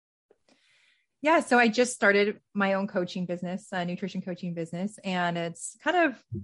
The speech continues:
more holistic coaching. I, um, just received my, my certification as a nutritional therapy practitioner. It's a mouthful, but,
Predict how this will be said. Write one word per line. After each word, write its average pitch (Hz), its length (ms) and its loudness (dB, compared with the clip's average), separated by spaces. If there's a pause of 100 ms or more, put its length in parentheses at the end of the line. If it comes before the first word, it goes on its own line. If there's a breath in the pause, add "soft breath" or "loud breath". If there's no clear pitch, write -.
(120)
more 220 320 6
holistic 208 480 2
coaching. 196 520 0
I, 175 340 4
um, 180 720 -4 (500)
just 208 180 -2
received 214 280 0
my, 180 380 -2
my 190 160 -6
certification 190 720 -4
as 180 240 -6
a 170 240 -8 (320)
nutritional 196 380 -4
therapy 180 340 0
practitioner. 247 800 -2 (180)
It's - 80 -12
a 196 40 -2
mouthful, 240 600 4
but, 196 300 6